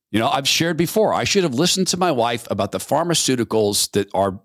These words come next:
daughter is doing a great job of getting off. My gut told me, "Don't do it," but my finances and my gosh, we're spending thirty, forty thousand bucks a month. I can't sustain this.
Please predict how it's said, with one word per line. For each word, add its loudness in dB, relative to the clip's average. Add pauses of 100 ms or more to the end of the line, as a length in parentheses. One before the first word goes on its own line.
(200)
daughter 0
is 0
doing 2
a 0
great -2
job -2
of -8
getting -2
off. -8 (840)
My 0
gut -2
told 0
me, 4
"Don't -2
do 2
it," -4
but 0
my -4
finances 0
and -6
my 0
gosh, -2
we're 0
spending 2
thirty, 0
forty -2
thousand 0
bucks -2
a -4
month. 2
I -4
can't -4
sustain 2
this. 0